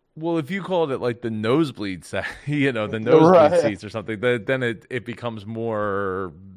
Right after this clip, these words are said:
Speaker 1: I guess, under-, universally understood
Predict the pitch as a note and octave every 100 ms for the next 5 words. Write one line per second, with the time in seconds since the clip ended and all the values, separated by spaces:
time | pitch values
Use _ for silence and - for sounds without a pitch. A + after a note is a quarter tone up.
0 | - - - G2+ G#2 G2+ G2+ F#2 - A#2
1 | A2+ A2 F#2 G2+ A#2 B2+ C#3+ C#3 C#3 C3+
2 | - D3+ D3+ C#3+